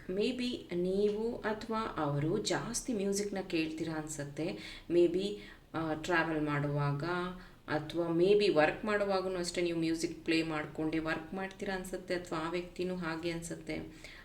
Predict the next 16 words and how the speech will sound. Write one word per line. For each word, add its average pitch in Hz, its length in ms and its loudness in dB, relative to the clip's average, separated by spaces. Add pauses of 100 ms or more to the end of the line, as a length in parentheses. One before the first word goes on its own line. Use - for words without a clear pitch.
ಅಥವಾ 175 640 -2 (200)
ರಿಂಗ್ 185 200 4 (120)
ಟೋನ್ 220 240 2
ನೀವು 208 160 4
ಇಟ್ಕೊಂಡಿರಬಹುದು, 196 920 2
ಅವರಿಗೆ 175 520 2
ಅಂತಾನೆ 180 380 0
ಸ್ಪೆಷಲ್ 175 520 0
ಮ್ಯೂಸಿಕ್ನ 208 600 0 (500)
ನೀವು 226 140 6
ಡೆಡಿಕೇಟ್ 190 600 4
ಮಾಡ್ತಿರಬಹುದು 175 840 0
ಅವರಿಗೆ. 165 400 -2 (1120)
Love 202 560 4
isn't 190 540 0
just 170 460 -4